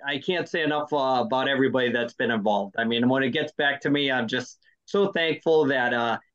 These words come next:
you know, my week is spent, uh, you know, doing these little things. We got best of ep-,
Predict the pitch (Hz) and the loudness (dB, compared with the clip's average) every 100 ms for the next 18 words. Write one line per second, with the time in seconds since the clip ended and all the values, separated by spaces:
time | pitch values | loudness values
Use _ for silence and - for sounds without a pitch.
0 | - 156 147 139 139 143 156 160 147 - | -2 0 2 2 2 2 0 -2 -4 -4
1 | - 147 143 123 _ _ _ _ 123 117 | -2 0 0 -2 _ _ _ _ -2 0
2 | 113 107 110 147 139 131 143 165 170 139 | 0 0 -2 0 0 0 2 2 2 2
3 | 156 160 151 147 151 143 139 131 123 151 | 2 2 0 -2 0 0 0 -2 -2 -2
4 | 156 - 151 131 147 | -4 -2 0 0 0